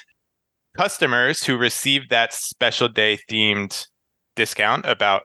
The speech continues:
again, this anniversary that the company adopted their dog mascot, they're almost twice as likely to click on a link in the email to go shop on the company's website, compared to those who, again, received the exact same twenty-five percent discount,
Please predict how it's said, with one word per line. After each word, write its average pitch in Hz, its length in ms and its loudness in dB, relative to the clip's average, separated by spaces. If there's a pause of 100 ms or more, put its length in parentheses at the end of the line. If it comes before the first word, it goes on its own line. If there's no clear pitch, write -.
(160)
again, 101 260 -2
this 104 160 -6
anniversary 104 680 -2
that 98 280 0
the 98 180 -4
company 104 580 -4 (300)
adopted 104 460 0
their 101 100 2
dog 92 260 0
mascot, 107 440 0
they're 120 160 2
almost 117 320 -2
twice 147 480 0
as 117 120 2
likely 110 560 0 (100)
to - 140 -4
click - 540 -4 (160)
on 117 180 2
a 113 80 2
link 117 300 0
in 107 120 0
the 123 200 0
email 117 520 2
to - 100 -8
go 117 240 0
shop 113 320 0
on 107 140 0
the 101 80 -2
company's 98 520 -4
website, 98 680 0 (460)
compared 165 480 0
to 143 120 -2
those 120 320 2
who, 117 100 0
again, 113 240 0
received 123 380 -2
the 123 80 2
exact 117 440 0
same 165 340 2
twenty-five 139 580 0
percent 113 340 -4
discount, 127 500 0